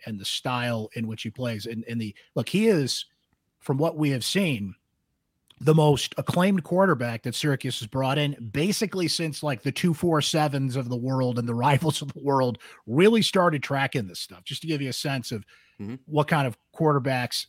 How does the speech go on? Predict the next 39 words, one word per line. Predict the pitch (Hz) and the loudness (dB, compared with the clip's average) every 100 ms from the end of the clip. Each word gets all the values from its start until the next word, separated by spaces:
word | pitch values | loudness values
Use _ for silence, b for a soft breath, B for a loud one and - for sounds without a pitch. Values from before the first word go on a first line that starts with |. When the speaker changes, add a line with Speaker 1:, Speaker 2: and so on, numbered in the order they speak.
| - - | -14 -6
Speaker 1:
They've | 165 156 175 | -4 0 2
had | 190 175 | 2 0
some | 170 | -2
successful | 139 135 226 254 - 131 | -4 0 2 2 0 -2
ones, | 127 113 | -4 -2
don't | 151 | -4
get | 147 120 | -4 -4
me | |
wrong, | 127 180 117 104 | -2 0 -2 -4
but | |
Syracuse | - 170 - 151 151 | -4 -4 -2 -2 -2
isn't | 131 127 | -4 2
pulling | 160 147 | 4 4
in | 127 | 0
five-star | 123 143 123 - 123 | 0 0 0 -2 -4
quarterbacks | - 127 110 95 90 - | -2 -2 -2 -6 -10 -10
a | 104 | -8
lot. | 90 82 b b b b - | -8 -10 b b b b -6
It | 127 | -4
just | 127 - | -2 0
has | 127 | 2
not | 151 135 | 4 4
happened | 127 120 95 82 b b b | 2 -2 -6 -14 b b b
in | 131 | 0
the | 127 | 2
last | 127 117 | 2 -2
twenty | - 131 | -2 -2
to | 110 | -2
twenty-five | 104 123 117 117 101 95 | -4 -4 -4 -4 -6 -8
years. | 85 - - _ _ _ _ _ - | -12 -16 -20 _ _ _ _ _ 4
So | 240 | 6
I | |
wanna | 254 392 | 6 4
know | 370 294 | 2 2
about | 214 196 - | 2 2 4
Kyle | 185 175 165 151 | 4 4 4 0
in | 131 | -2
terms | 156 139 123 | 0 0 -2
of, | 127 117 | -4 -6